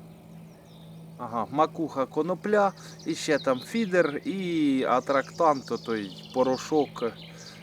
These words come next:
кріль. Так що ось таке. Наживка, черв'як, опариш, все традиційно,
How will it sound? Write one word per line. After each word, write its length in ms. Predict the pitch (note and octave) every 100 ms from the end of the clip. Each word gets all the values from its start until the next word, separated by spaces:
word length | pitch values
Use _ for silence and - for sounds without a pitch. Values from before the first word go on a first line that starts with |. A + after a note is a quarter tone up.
| -
кріль. 380 | B2+ A#2+ G#2 F2 - - - - - - - - - - - - - - -
Так 160 | G3+ F#3
що 240 | - E3+ - -
ось 200 | D3+ C#3+
таке. 400 | C#3 A#2 G#2+ F#2+ - -
Наживка, 540 | E3 F3 D#3 D3+ - -
черв'як, 520 | - F3 F#3+ E3 C3+
опариш, 420 | B2+ F3+ D#3 A#2
все 320 | - - D3+
традиційно, 920 | C3+ C3 B2 C#3+ - G3+ F#3 D#3 C#3